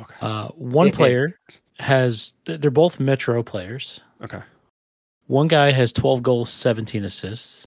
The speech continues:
Speaker 2: and
Speaker 3: That's
Speaker 2: the other
Speaker 3: Gaudreau.
Speaker 2: has seven goals and twenty-five assists.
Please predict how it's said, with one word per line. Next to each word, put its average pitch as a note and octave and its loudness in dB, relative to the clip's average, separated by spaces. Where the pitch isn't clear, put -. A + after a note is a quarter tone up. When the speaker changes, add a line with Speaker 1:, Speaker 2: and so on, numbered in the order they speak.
Speaker 2:
and F#2+ -8
Speaker 3:
That's G#2+ -2
Speaker 2:
the C3 -2
other C#3 0
Speaker 3:
Gaudreau. F#2+ -2
Speaker 2:
has G2 -8
seven C3+ -2
goals B2 0
and G#2 -8
twenty-five C#3+ -4
assists. - -12